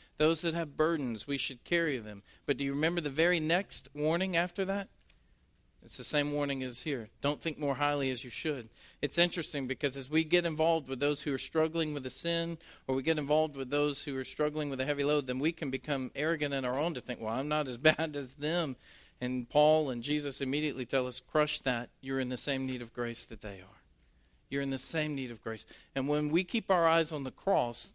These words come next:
then conceit is really not a problem, is it, friends? Because we were in need of a Savior. None of us had righteousness in our own that merited instant reconciliation with God.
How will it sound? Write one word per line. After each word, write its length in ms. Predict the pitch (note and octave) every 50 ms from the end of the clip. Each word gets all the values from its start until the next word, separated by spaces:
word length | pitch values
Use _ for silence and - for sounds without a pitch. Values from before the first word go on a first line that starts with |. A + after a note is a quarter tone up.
| _ _ -
then 140 | C3+ C3 B2
conceit 460 | - C3 B2+ - - F3 D#3+ C#3 B2
is 140 | B2 A#2+ C3
really 220 | C#3+ C#3+ C#3+ C#3
not 180 | C#3 C3+ C3+ C3
a 40 | C3
problem, 440 | - - D#3+ D3 C3 A#2+ A2 A2
is 140 | A2+ G#2+ -
it, 80 | A#2+ -
friends? 460 | - - C3 C3+ C#3+ C#3 - - - _ _ _ _ _ _ _ _ _ _ _ _ _ _ _ -
Because 300 | B2 - C#3+ C#3 B2+ C3+
we 200 | C#3 D3 D#3 D3+
were 140 | D3 C#3+
in 160 | C#3 C3 C3+ C#3
need 180 | D3 C#3+ C#3
of 100 | C#3 B2+
a 60 | B2+
Savior. 440 | B2 - - C#3+ C#3 C#3+ B2+ A2 A2+ - _ _ _ _ _ _ _ _
None 160 | C#3+ C#3+ C#3+
of 120 | C#3+ C3+ D3
us 180 | D#3 D3+ -
had 180 | - D3 B2+ C3+
righteousness 640 | C#3+ D3 D3 D3 - E3 C#3+ - - D#3 C#3 -
in 120 | E3 D3+ D3+
our 180 | D3 D3 D3
own 200 | D#3 F3 F3 D3+
that 140 | C3 A#2 -
merited 460 | C3+ C3+ C#3 C#3+ C#3 C3 - C3 B2+
instant 360 | C#3 C#3 C3+ - - D3 B2+
reconciliation 840 | - C3+ C3+ - C3+ B2+ A2+ - C#3+ C3 C3 C3 C3 C3+ C3+ - C3+ B2+
with 120 | B2 A2+
God. 260 | A#2+ B2+ C3+ D#3 F#3